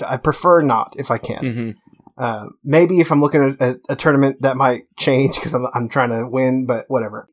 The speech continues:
Speaker 1: To me, as an Empire player, and this is as, as un-, <laughs> trying to be as unsalty and unbiased as I can be, it
Speaker 2: Oh, I'm,
Speaker 1: really
Speaker 2: I'm
Speaker 1: f-
Speaker 2: buckled in for this.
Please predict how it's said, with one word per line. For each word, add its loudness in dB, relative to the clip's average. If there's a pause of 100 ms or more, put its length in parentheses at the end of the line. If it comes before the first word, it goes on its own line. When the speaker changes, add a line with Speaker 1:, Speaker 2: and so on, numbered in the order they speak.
(160)
Speaker 1:
To 4
me, 4
as 4
an 2
Empire 4
player, -4
and -4
this -4
is -4
as, -6
as -2 (120)
un-, 4 (280)
<laughs> -20
trying 6
to 6
be 8
as 2
unsalty 6
and 2 (140)
unbiased 4
as -6
I 0
can -4
be, -8 (440)
it -8
Speaker 2:
Oh, 4
I'm, 8
Speaker 1:
really 0
Speaker 2:
I'm 2
Speaker 1:
f- -4
Speaker 2:
buckled 4
in 4
for -8
this. 0